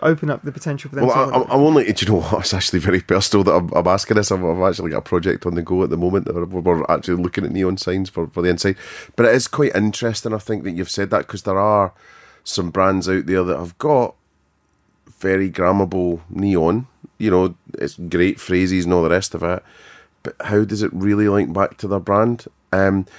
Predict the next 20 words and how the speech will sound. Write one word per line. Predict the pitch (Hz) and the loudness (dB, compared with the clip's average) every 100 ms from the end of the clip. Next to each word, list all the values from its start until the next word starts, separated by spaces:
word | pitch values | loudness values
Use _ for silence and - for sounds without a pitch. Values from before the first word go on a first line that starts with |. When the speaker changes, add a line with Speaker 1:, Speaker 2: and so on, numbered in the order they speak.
| - | -14
Speaker 2:
so | - | -4
it's | 123 | 0
almost | 165 170 160 | 4 4 2
like | 92 | 2
brands | 85 98 95 | 2 2 2
having | 98 85 82 | -2 -2 -2
charities. | 80 92 98 117 98 - | 0 0 -2 -4 -6 -4
You | 101 | -4
know, | |
you | 98 | -2
see | - | -2
that | 110 82 | 0 0
a | |
lot | 104 - | 0 0
of | 104 | -2
the | 110 | 0
time. | 104 92 | 0 2
Brands | 95 95 90 - | 2 2 0 -4
have | 82 | -4
got, | 87 - | -2 -4